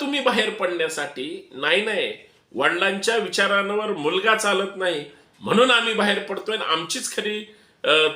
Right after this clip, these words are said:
ती पार्टी आहे, पक्ष आहे, विचारधारा आहे किंवा एखादं संघटन आहे,"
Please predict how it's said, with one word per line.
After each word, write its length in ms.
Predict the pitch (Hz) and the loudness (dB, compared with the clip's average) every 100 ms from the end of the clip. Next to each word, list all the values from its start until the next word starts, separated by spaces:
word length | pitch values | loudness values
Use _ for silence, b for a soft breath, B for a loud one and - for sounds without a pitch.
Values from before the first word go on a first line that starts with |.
| - | -4
ती 40 | |
पार्टी 520 | 170 175 170 165 196 | -4 2 2 0 0
आहे, 240 | 196 156 139 | 0 2 0
पक्ष 380 | - 160 - | -2 -6 -2
आहे, 260 | 180 160 147 | 0 0 -4
विचारधारा 640 | 147 147 165 165 160 160 | -6 0 0 0 -2 0
आहे 180 | 156 165 | -2 -4
किंवा 240 | 165 220 | -2 2
एखादं 300 | 254 247 185 | 2 2 0
संघटन 540 | 196 180 156 147 156 147 | -2 -4 -4 -4 -4 -6
आहे," 500 | 123 117 - - | -8 -10 -14 -20